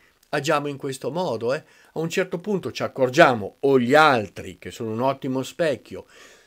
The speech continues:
ci fanno vedere qualche cosa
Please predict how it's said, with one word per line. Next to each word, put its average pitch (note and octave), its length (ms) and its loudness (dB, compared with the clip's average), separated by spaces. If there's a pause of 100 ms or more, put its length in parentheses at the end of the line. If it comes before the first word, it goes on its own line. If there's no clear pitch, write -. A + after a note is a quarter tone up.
(100)
ci - 200 -12
fanno B2 560 -4
vedere D3+ 640 -2 (260)
qualche D#3 400 -2
cosa D3+ 560 -2